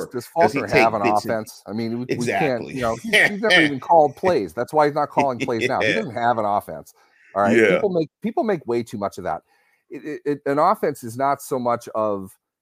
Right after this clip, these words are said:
Speaker 1: the physical playbook. It, it's the mind that is making it. They don't run the same stuff every year anyway. I know you think they do, but they don't. They, they change everything. They have to.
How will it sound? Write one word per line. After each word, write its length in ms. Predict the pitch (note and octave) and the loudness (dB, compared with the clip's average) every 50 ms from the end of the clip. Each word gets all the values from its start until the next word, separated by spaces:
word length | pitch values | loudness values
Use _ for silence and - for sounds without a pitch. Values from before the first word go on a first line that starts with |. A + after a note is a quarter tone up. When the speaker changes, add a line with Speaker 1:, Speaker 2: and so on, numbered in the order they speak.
| _ _ _ _ _ _ _ _ - | _ _ _ _ _ _ _ _ -6
Speaker 1:
the 140 | G#2 A#2 | -6 -6
physical 560 | A2+ - - D3 C#3+ C#3 D3 C3 - B2 A#2 G#2 | -6 2 2 2 2 2 -2 -4 -2 -2 -2 -2
playbook. 720 | - - A#2+ A#2 A2+ A2 A2 F2+ F2 E2 D2 - - A2 - - | -6 -4 -2 0 0 0 -2 -4 -6 -8 -8 -8 -10 -16 -16 -10
It, 140 | - G#2 G#2+ - | -8 -8 -8 -4
it's 260 | A2+ A2+ A2+ - - | -6 -6 -6 -6 -12
the 180 | _ A#2 A2+ | _ -4 -4
mind 580 | A2 G#2+ A#2 B2+ C3+ C#3+ D3+ D3+ D3 C#3+ B2+ A#2 | -2 2 2 4 4 4 2 0 -2 -4 -4 -4
that 160 | A2+ A2+ G#2+ | -4 -4 -2
is 180 | G#2+ G2+ F#2+ G2+ | -4 -6 -6 -6
making 440 | G2+ G#2+ G#2+ A2 G#2+ - G#2+ F2+ E2 | -4 -4 -4 -4 -4 -8 -12 -12 -12
it. 180 | D2 C2 - _ _ _ _ _ _ _ _ | -14 -16 -18 _ _ _ _ _ _ _ _
They 180 | - C3 C#3+ | 0 2 2
don't 380 | D3 B2+ D#3+ F3+ G#3 F3+ A2 _ _ | 2 2 2 2 2 2 0 _ _
run 360 | A#2 G2+ A2+ C3 C#3+ C#3 A#2 | -6 0 2 2 2 2 -2
the 80 | G#2+ G#2 | -6 -8
same 320 | - - C3+ B2+ A#2 G#2 | -6 -6 -6 -4 -4 -6
stuff 340 | - - - B2 A2+ A2 - | -8 -4 0 2 2 2 0
every 300 | G#2+ G2+ F#2+ G2+ G2 F#2+ | -4 -4 -4 -6 -6 -6
year 220 | F#2+ F#2+ F#2 F#2 | -4 -4 -4 -4
anyway. 460 | F2+ F2+ F2+ E2+ D2+ - - - A2+ _ _ _ _ _ _ _ _ _ _ F2+ | -4 -6 -8 -10 -12 -14 -16 -18 -20 _ _ _ _ _ _ _ _ _ _ -8
I 60 | G2+ | -4
know 120 | G#2+ A2+ | -2 -2
you 160 | B2+ A#2 G#2 F#2+ | -2 -2 -6 -8
think 240 | - - B2+ C#3 | -8 -10 -10 -6
they 140 | - D#3 C#3 | -4 -6 -4
do, 200 | B2 C#3 D3 D#3+ | -4 -4 -4 -4
but 140 | E3 E3 C#3+ | -4 -4 -4
they 80 | D3 C3 | -4 -6
don't. 320 | B2 C3 G#2 D#2 - - _ _ | -4 -6 -6 -6 -8 -16 _ _
They, 120 | G2+ G2 | -8 -8
they 200 | G#2 - - G#2 | -8 -6 -8 -8
change 360 | G2+ - - - A2+ C3 C#3 D3 | -8 -8 -8 -6 -6 -4 -4 -4
everything. 300 | C3 B2 B2 A2+ A2 A#2 | -4 -4 -6 -8 -8 -6
They 40 | |
have 240 | A#2+ D3+ - - - _ | 0 0 0 0 0 _
to. 220 | - D#2+ C#2 - | -12 -16 -16 -16